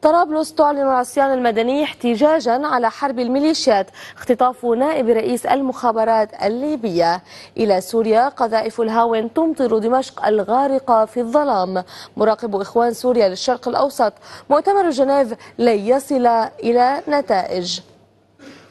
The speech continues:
ووزير خارجية اليمن: فيدرالية الإقليمين مرفوضة.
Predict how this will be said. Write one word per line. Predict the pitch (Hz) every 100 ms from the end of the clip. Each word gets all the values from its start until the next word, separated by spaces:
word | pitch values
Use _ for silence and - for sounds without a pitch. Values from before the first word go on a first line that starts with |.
| _ _ -
ووزير | 208 185 185 196 240
خارجية | 220 220 208 202 247 240
اليمن: | 262 269 277 294 269 240 - -
فيدرالية | - 285 277 302 359 381
الإقليمين | 294 - - 277 277 277 285 277
مرفوضة. | 240 247 302 349 - 233 202 185